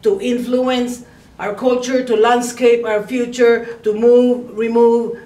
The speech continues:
relocate mountains in our lifetime. And that we join eighty-five-year-old Caleb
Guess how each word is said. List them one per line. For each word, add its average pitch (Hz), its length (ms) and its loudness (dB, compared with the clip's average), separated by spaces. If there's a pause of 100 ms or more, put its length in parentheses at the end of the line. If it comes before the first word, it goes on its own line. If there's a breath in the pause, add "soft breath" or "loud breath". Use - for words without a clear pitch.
relocate 233 840 2
mountains 269 760 0
in 226 160 -6
our 220 400 -2
lifetime. 247 880 0 (640 loud breath)
And 214 100 -16
that 220 100 -8
we 233 120 -8
join 254 580 0
eighty-five-year-old 269 1080 -6
Caleb 143 600 -10